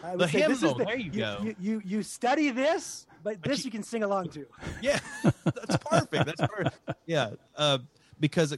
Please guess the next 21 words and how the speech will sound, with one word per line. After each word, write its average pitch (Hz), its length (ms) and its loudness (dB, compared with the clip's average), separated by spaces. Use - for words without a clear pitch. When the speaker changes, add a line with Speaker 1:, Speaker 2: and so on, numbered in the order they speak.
Speaker 2:
just 196 180 -2
reading 190 220 0
through 160 160 0
it, 139 80 0
it, 143 120 2
it, 139 140 -4
it, 139 220 -10
there's 147 180 0
a 127 60 -4
lot 165 200 0
of 143 140 -8
great 147 600 -4
information 135 600 0
in 135 60 -4
there, 127 140 0
a 123 40 0
lot 127 140 2
of - 60 -10
great 123 180 -2
questions 127 480 -4
posed. 127 460 -4